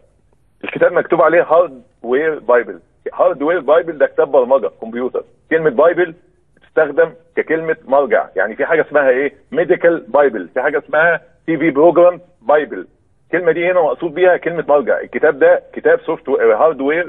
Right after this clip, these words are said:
بتاع كمبيوتر. اللقطة عندك وارجع لها، هاردوير بايبل. فأنت لو عايز ترجع على دعوة، ارجع على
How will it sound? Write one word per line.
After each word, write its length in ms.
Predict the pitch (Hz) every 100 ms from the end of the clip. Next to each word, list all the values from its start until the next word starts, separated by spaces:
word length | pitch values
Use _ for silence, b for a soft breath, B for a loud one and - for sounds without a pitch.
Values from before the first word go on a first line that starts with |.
| -
بتاع 140 | 147
كمبيوتر. 480 | 135 117 127 127 107
اللقطة 300 | 107 - -
عندك 340 | 135 170 160
وارجع 260 | 113 104 104
لها، 240 | 123 110 - _ -
هاردوير 400 | 139 165 127 160
بايبل. 420 | 139 131 127 - - _ _
فأنت 160 | 151 160
لو 100 | 185
عايز 160 | 180 175
ترجع 260 | 180 151
على 140 | 120 123
دعوة، 300 | 156 143 135 -
ارجع 240 | 165 151
على 280 | 120 131 131